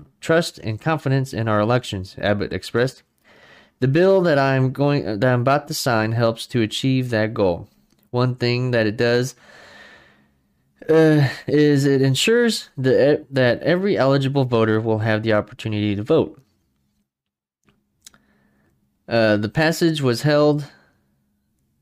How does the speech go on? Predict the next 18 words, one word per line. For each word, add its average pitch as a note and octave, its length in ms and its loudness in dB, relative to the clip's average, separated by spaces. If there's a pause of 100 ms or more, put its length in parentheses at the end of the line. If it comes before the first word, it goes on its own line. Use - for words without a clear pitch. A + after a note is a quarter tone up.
was A#2+ 180 -4
held D3+ 220 2
up C#3+ 200 0
last B2+ 340 0
month A#2+ 280 -2 (360)
when A2 340 -2
a G#2 80 -2
group B2+ 280 -2
of A2+ 160 -2
Texas B2+ 320 -4
Democrats A2+ 480 -2
fled A2 260 -2
the G2+ 60 -4
state - 400 -2 (320)
to A#2+ 80 -6
Washington, A2+ 440 -2
D A2+ 160 -2
C, A#2 500 -4